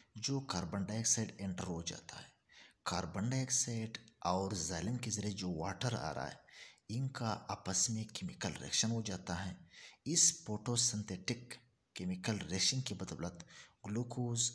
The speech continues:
और ऑक्सीजन बना। ऑक्सीजन स्टोमेटा के ज़रिए वापस निकल जाएगा, लेकिन ये जो तैयारशुदा खुराक ग्लूकोज है, इसको जाइल यानी प्लोएम के ज़रिए प्लांट की मुख्तलिफ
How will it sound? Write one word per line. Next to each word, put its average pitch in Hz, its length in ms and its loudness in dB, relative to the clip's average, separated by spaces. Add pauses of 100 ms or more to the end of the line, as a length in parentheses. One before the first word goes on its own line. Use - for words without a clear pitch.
और 85 200 2
ऑक्सीजन - 640 0
बना। - 380 -8 (440)
ऑक्सीजन 117 420 0
स्टोमेटा 123 580 4
के 123 160 -2
ज़रिए 92 600 -2 (320)
वापस 90 420 2
निकल 82 320 2
जाएगा, 98 600 0 (300)
लेकिन 110 260 0
ये 101 240 -2
जो 147 160 -2
तैयारशुदा 85 580 0
खुराक - 720 -4
ग्लूकोज 113 720 -2
है, - 260 -4 (340)
इसको 107 460 4
जाइल 87 480 2 (180)
यानी 104 240 0
प्लोएम 92 460 0
के 95 160 -2
ज़रिए 87 520 -2 (520)
प्लांट 92 400 0
की - 160 -6
मुख्तलिफ 110 500 -2